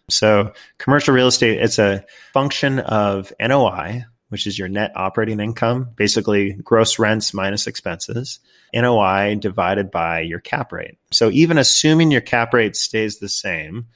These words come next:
that N O I you wanna increase. And the way, say, an apartment complex tries to increase N O Is is either to minimize their expenses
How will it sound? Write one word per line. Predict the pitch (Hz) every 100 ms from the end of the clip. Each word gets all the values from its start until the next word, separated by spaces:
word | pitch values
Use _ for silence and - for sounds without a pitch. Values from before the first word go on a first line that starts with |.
| _ _ _ _ -
that | 107 104
N | 123
O | 117 127
I | 175 127 113
you | 113
wanna | 95 98
increase. | - 156 - 82 82 -
And | 110 107
the |
way, | 117 127 127
say, | 117 -
an | 104
apartment | 92 - 151 117 104 - _ _
complex | - 98 95 98 98 -
tries | - 101 95
to | -
increase | - 98 - 95
N | 95
O | 90 85 85
Is | -
is | 98 110
either | 113 107
to | - 113 101 92 - _ -
minimize | 113 123 127 123
their | 131
expenses | 127 - 101 95 104 110 -